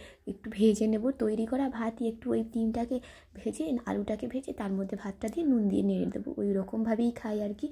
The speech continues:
আর দেখো, এই দুপুরের lunch ready। আর আগের দিনে একটুখানি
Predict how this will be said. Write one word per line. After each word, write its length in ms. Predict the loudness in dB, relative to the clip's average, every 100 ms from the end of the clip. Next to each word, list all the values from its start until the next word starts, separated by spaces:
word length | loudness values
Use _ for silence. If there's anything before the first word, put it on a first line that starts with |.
| -8 -12 -14 -10
আর 100 | -8
দেখো, 300 | -4 -4 -2
এই 60 | -2
দুপুরের 480 | -2 -4 -4 -2 0
lunch 220 | 0 -2 -2
ready। 340 | -2 0 -2 -2
আর 120 | -4
আগের 280 | -2 -2 -2
দিনে 240 | -2 -2
একটুখানি 480 | -4 -6 -2 0